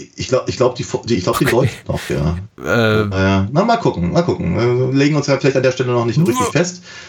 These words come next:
Speaker 1: Aber, aber wir können ja vielleicht schon mal sagen, äh, was wir, was wir in der nächsten Woche machen, wenn dann die Bonusfolge
Speaker 2: Richtig.
Speaker 1: ansteht.
Speaker 2: Ich hab mich gerade gefragt, bei dem Bonusfilm, über den wir nächste Woche sprechen, äh, ist mittlerweile der englischsprachige Titel geläufiger? Weil ich hab den Film ja noch kennengelernt als Brennpunkt Brooklyn.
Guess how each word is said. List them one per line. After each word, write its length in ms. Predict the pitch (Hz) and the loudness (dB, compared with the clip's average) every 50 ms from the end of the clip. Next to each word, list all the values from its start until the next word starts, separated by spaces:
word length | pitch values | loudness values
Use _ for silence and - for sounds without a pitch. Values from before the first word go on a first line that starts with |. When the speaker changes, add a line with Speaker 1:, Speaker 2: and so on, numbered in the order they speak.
| - - - - - _ _ - | -20 -20 -20 -20 -20 _ _ -4
Speaker 1:
Aber, 440 | - - 120 135 175 180 - - - _ - | -2 0 2 2 0 0 -2 -8 -12 _ 0
aber 260 | 113 117 135 165 165 | 0 2 2 2 0
wir 100 | 170 165 | 0 -2
können 220 | - 165 151 156 | 0 0 0 2
ja 100 | 156 147 | 2 0
vielleicht 320 | 135 - 147 139 143 139 - | 0 0 0 0 0 0 0
schon 140 | - 139 | 0 0
mal 160 | 139 139 135 131 | 2 2 2 2
sagen, 560 | 127 131 127 127 127 131 135 135 135 135 127 - | 2 2 2 2 2 0 0 0 0 0 0 0
äh, 260 | 123 123 123 120 120 | 2 2 2 2 0
was 180 | 120 123 - - | -2 -4 -2 2
wir, 220 | 123 123 123 117 | 2 2 2 0
was 160 | 113 - - | -2 -4 0
wir 80 | - 120 | 0 0
in 60 | 117 | 2
der 100 | 117 113 | 2 0
nächsten 380 | 117 117 117 117 - - 123 104 | 2 2 0 0 0 -4 -2 -2
Woche 400 | 113 107 113 117 113 110 104 - | 0 0 2 2 2 2 0 -2
machen, 560 | 107 110 113 - - 117 113 113 113 110 101 | 0 0 0 0 0 0 0 0 0 -2 0
wenn 160 | 98 110 107 107 | 0 0 2 2
dann 160 | 104 104 101 | 2 2 2
die 80 | 101 | 0
Bonusfolge 520 | 92 90 160 254 269 233 - - - - 123 117 | 0 2 2 2 2 0 -2 0 0 2 2 2
Speaker 2:
Richtig. 100 | - - | 0 0
Speaker 1:
ansteht. 360 | - 82 - - - - - | -2 -4 -4 -6 -6 -6 -4
Speaker 2:
Ich 80 | - - | 0 0
hab 60 | 151 | 0
mich 100 | 160 165 - | 0 0 0
gerade 160 | 151 143 135 | 0 0 0
gefragt, 320 | 123 127 - - 135 135 - | 0 -2 0 0 -2 0 2
bei 80 | 135 | 2
dem 160 | 127 127 113 117 | 2 2 2 2
Bonusfilm, 420 | 131 131 139 135 - - 139 127 | 2 2 2 0 0 0 -2 -2
über 140 | 123 120 123 | 0 2 2
den 100 | 117 107 | 2 2
wir 80 | 117 | 2
nächste 220 | 117 127 123 - - | 2 2 0 0 0
Woche 140 | 123 113 113 | -2 -2 -2
sprechen, 580 | - - - 131 113 - 135 131 127 123 120 | -2 0 -2 0 0 2 2 2 2 0 0
äh, 200 | 76 104 120 123 - | 0 2 2 2 2
ist 160 | 110 - - | 0 -2 -2
mittlerweile 420 | 143 139 - 156 120 135 139 139 - | -2 0 0 2 2 2 2 2 2
der 160 | 139 123 - | 0 0 0
englischsprachige 640 | 110 113 120 151 - - - 143 131 147 139 131 | -2 -2 -2 -2 -2 0 0 -2 0 0 0 0
Titel 220 | - 151 143 143 120 | 0 0 -2 -2 0
geläufiger? 720 | - 123 113 113 110 107 113 113 - 202 165 175 170 143 | 0 2 2 2 2 2 2 0 0 0 2 2 2 2
Weil 120 | 120 113 - | 0 -2 -2
ich 120 | - - | -2 -4
hab 80 | 147 - | -2 0
den 100 | - 135 | 0 -2
Film 160 | - 151 147 | 0 0 0
ja 60 | 156 135 | 2 0
noch 140 | 135 - | 0 0
kennengelernt 420 | - 147 135 135 127 127 127 131 127 | 0 -2 0 0 0 0 0 0 0
als 220 | - 120 - - | -2 -4 -4 -4
Brennpunkt 640 | - - - - 123 143 165 - - 175 160 143 - | -4 -4 -2 2 2 2 2 0 0 0 0 0 0
Brooklyn. 440 | - 135 127 - - 107 - - | 2 2 2 2 0 -6 -8 -8